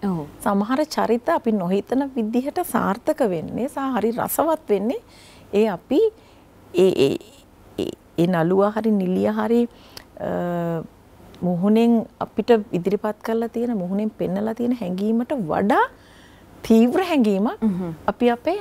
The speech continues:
Speaker 2: හඬින් දෙන හින්දා.
Speaker 1: හ්ම්. ඒ හඬින් මේ රඟපාන්න පුළුවන් කියලා කිව්වොත්
Speaker 2: හඬින්
Speaker 1: හරියටම
Speaker 2: රඟපානවා. හඬින් රඟපාන එක තමයි කරන්න ඕනේ. කියන්නේ, අ, ඒ, ඒ, ඒ, ඒ මොහොතේ ඒ හැඟීම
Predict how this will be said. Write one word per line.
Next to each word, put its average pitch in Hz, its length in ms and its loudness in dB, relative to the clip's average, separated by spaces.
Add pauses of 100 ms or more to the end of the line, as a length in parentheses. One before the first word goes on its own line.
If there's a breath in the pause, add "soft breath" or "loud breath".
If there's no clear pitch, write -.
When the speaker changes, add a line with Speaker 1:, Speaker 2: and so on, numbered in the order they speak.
(140)
Speaker 2:
හඬින් 247 400 2
දෙන - 180 -10
හින්දා. 165 400 -8
Speaker 1:
හ්ම්. - 340 -18
ඒ 214 180 2
හඬින් 202 600 0
මේ 175 240 2 (160)
රඟපාන්න 277 840 4
පුළුවන් 294 480 4 (140)
කියලා 285 260 4
කිව්වොත් 262 380 4
Speaker 2:
හඬින් - 160 0
Speaker 1:
හරියටම 233 300 2
Speaker 2:
රඟපානවා. - 520 -2 (220)
හඬින් 202 300 -2
රඟපාන 220 460 0
එක 180 140 -6
තමයි 240 220 -6
කරන්න 214 300 -2
ඕනේ. 170 160 -8
කියන්නේ, 180 260 -4 (580 loud breath)
අ, 170 120 -2 (760)
ඒ, 190 260 -2
ඒ, 180 200 -2 (720)
ඒ, 185 180 2
ඒ 175 160 0
මොහොතේ 185 600 -2
ඒ 196 200 0
හැඟීම 185 600 0